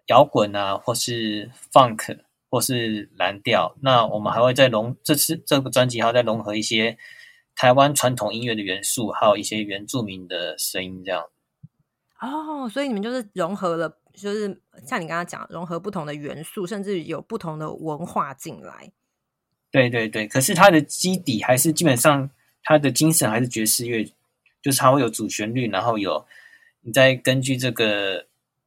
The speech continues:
Speaker 1: 一些地方做即兴演奏，然后再主旋律，就它的精神还是爵士乐，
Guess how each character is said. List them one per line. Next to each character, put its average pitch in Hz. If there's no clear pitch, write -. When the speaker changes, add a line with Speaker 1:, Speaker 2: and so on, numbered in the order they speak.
Speaker 1:
一 135
些 127
地 123
方 117
做 131
即 110
兴 120
演 82
奏， -
然 95
后 101
再 117
主 98
旋 87
律， 90
就 156
它 151
的 123
精 143
神 120
还 92
是 110
爵 98
士 98
乐， 90